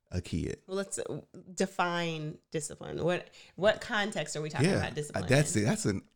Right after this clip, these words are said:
Speaker 1: excellent question, right? 'Cause sometimes people can be like, "Okay, that's just like, okay,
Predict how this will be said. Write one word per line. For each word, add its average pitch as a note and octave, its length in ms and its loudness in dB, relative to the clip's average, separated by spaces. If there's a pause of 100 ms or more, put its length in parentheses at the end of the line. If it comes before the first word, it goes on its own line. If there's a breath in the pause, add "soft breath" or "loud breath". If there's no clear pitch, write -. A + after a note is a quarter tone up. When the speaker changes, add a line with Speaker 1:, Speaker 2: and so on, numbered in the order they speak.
Speaker 1:
excellent A#2+ 480 4
question, A2 420 4
right? F#2+ 220 0
'Cause G#2 140 2
sometimes D3 460 10
people C3 200 6
can B2 80 8
be B2+ 60 10
like, A#2 180 8
"Okay, A#2 300 6
that's A2+ 240 6
just G#2 200 6
like, G2 220 4
okay, F#2+ 420 2